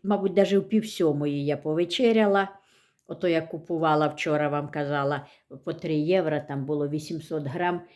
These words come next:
з індики, е, м-, м'ясо таке смачне, оце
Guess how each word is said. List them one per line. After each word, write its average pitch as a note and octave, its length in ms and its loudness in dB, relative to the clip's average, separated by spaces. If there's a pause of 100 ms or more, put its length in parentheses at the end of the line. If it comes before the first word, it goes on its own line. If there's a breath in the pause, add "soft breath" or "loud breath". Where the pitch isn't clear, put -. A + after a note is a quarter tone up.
(140 loud breath)
з D3 160 -6
індики, D#3+ 500 0
е, D3+ 260 0
м-, E3+ 500 -8
м'ясо D#3 480 -4
таке D3 460 -8
смачне, D3+ 680 -8
оце C#3 340 -6